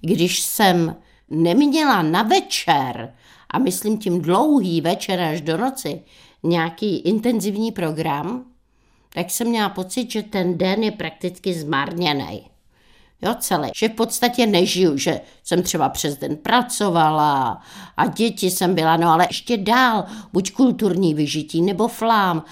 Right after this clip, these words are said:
aspoň kamarádka na návštěvě. A když nic nebylo, konec, úplně zmarněný.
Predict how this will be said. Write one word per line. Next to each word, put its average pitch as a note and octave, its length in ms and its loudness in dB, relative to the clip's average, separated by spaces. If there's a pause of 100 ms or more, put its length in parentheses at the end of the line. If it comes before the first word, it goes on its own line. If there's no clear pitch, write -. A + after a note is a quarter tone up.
(220)
aspoň A#3+ 300 0
kamarádka A3+ 720 4
na F#3+ 140 2
návštěvě. F3 680 0 (400)
A - 80 4
když F3 280 -2
nic F#3+ 300 2
nebylo, G#3+ 540 2 (520)
konec, - 680 0 (120)
úplně G3 640 2 (640)
zmarněný. F3+ 720 2